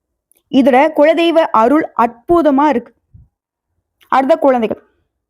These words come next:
சிறப்பா உங்களுடைய பேச்சு கேட்டு நடந்துப்பாங்க. அவர்களால் பெருமை சேரும். வீட்ல அடுத்தடுத்த நல்ல காரியங்களால மகிழ்ச்சி பொங்கும். குதூகலமா இருக்கும் குடும்பமே. குழந்தை பாக்கியம் இல்லாதவங்களுக்கு குழந்தை பாக்கியம் கிடைக்கும்.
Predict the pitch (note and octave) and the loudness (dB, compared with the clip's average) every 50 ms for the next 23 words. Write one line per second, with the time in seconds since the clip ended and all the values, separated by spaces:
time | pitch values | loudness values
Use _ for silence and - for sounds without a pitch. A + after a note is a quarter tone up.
0 | _ _ _ _ _ _ _ _ _ _ _ _ _ _ _ _ _ _ _ _ | _ _ _ _ _ _ _ _ _ _ _ _ _ _ _ _ _ _ _ _
1 | _ _ - - B3+ B3 B3+ B3+ - D4 D#4 E4 D4 C4+ A#3+ A3+ A#3+ A#3+ A#3+ A#3+ | _ _ -6 -2 -2 -2 -2 -2 -2 -2 -2 0 0 0 0 2 2 0 0 0
2 | C4 C4+ C4+ A3 A3 G#3 G#3+ A3+ C4 - - A3+ A3 A#3+ A#3+ G#3+ G3+ G#3 A3 A3 | -2 -4 -4 -2 -4 -4 -4 -6 -4 -4 -4 -2 0 0 0 0 0 2 2 0
3 | A3+ A#3 A#3 A3 B3+ C4 C4+ C4+ A#3+ - B3 B3 C4+ - - _ _ _ _ _ | 2 0 0 0 2 2 0 0 0 -2 -2 -2 -4 -6 -10 _ _ _ _ _
4 | _ _ - A3 D4 E4 F4 - D#4+ E4+ E4 E4+ - G#3 A3 B3+ D4 D4 E4 D#4 | _ _ -4 0 2 2 2 2 2 0 0 0 0 0 0 0 0 0 0 -2
5 | D#4 D4+ D#4+ D4+ C#4 A#3 A#3 C4 C#4+ D4 C#4+ C4+ C4 B3 B3 C4+ C4+ C4 A#3+ A#3 | 0 0 -2 0 0 0 0 0 -2 0 0 0 0 2 0 0 0 0 0 0
6 | A3 G#3 A3 A#3 G#3+ G3 A3+ E4+ - - - _ A3 A3 A#3+ B3 D#4 F4+ F4+ - | 2 2 2 2 2 2 0 -2 -4 -10 -12 _ -4 -4 -2 -2 -4 -6 -4 -4
7 | E4+ - - B3 B3 C4+ C4+ - _ _ _ - C#4+ B3+ C4+ E4 E4+ F4+ F4 E4 | -4 -4 -2 -2 -2 -2 -4 -6 _ _ _ -6 -2 -2 0 2 2 2 2 2
8 | E4 D#4+ D#4 - D4 C4 C4 B3 D4 C#4+ C4+ C4+ C#4+ - _ _ _ _ _ _ | 0 -2 0 -2 -2 -2 -2 -2 0 0 0 -2 -4 -8 _ _ _ _ _ _
9 | _ B3+ B3+ C4+ C#4 D4+ D4 D4 C#4 D4+ C#4+ C#4 B3+ B3+ C4+ D4 C#4+ D4 C#4+ D4 | _ -2 0 2 2 2 0 0 -2 -2 -2 -2 0 0 0 0 0 -2 -2 -2
10 | E4+ D4 C#4+ C#4 D4+ D4+ B3+ C#4 C4+ - C#4+ C#4 C4+ C4 A#3+ A#3 - _ | -2 -2 0 0 -2 0 0 -2 -2 0 -2 -2 0 -2 -4 -6 -8 _